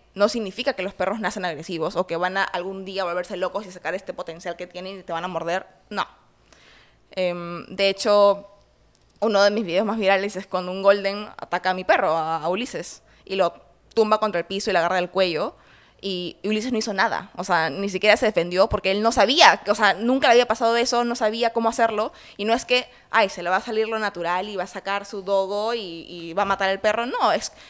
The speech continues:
el perro es un conjunto de experiencias pasadas, es un historial de aprendizaje, es su entorno, es los niveles de estrés, los niveles hormonales influyen bastante. Si un perro vive estresado, y estresado no me refiero,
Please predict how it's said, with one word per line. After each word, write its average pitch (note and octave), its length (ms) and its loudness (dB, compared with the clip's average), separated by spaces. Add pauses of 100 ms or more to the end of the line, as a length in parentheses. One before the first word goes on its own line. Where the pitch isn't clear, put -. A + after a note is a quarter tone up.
(140)
el A#3 160 -2
perro D4+ 200 4
es - 80 -6
un D4 100 -4
conjunto C#4 400 0
de B3+ 80 4
experiencias G#3 500 -4
pasadas, F3+ 640 0 (320)
es - 160 0
un A#3+ 80 0
historial A#3+ 260 -2
de G#3+ 80 0
aprendizaje, F#3+ 640 -4 (320)
es A#3+ 140 0
su A3+ 100 2
entorno, G3+ 640 4
es - 260 0
los B3 120 -4
niveles G3+ 280 -2
de G#3+ 60 -6
estrés, G#3 320 -2
los G3+ 80 -4
niveles G3+ 240 -2
hormonales F#3 560 -4
influyen G3 580 -6
bastante. F#3 640 -4 (400)
Si - 140 -4
un A3+ 80 0
perro B3 220 6
vive A#3 200 6
estresado, F#3 640 2 (840)
y - 80 -2
estresado G#3 320 4
no G#3+ 80 2
me A#3 100 4
refiero, G3 340 6